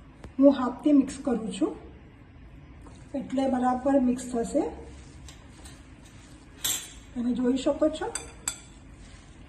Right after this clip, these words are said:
જે ડુંગળી છે એ એકદમ બારીક છીણી લેવાની છે, અથવા તમે એને ક્રશ પણ કરી શકો છો ચોપરમાં. હું ચોપરમાં ક્રશ કરી લીધી છે.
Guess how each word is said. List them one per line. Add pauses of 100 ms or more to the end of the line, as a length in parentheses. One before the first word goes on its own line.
(460)
જે
ડુંગળી
છે (600)
એ (220)
એકદમ
બારીક (920)
છીણી
લેવાની
છે, (600)
અથવા
તમે
એને
ક્રશ
પણ
કરી
શકો
છો
ચોપરમાં. (600)
હું
ચોપરમાં
ક્રશ
કરી
લીધી
છે.